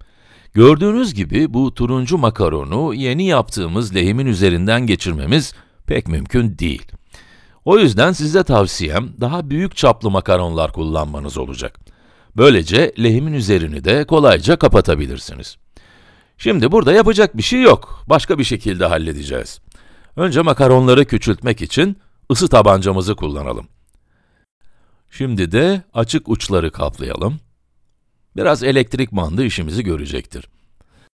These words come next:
Açık kısmın üstüne bir parça bant yapıştırıyoruz. Biraz önce elektrik bandı da makaronla aynı işi görür demiştim.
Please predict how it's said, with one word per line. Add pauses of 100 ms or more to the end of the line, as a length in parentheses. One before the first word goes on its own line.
(200)
Açık
kısmın
üstüne
bir
parça
bant
yapıştırıyoruz. (920)
Biraz (140)
önce
elektrik
bandı
da (180)
makaronla
aynı
işi
görür
demiştim.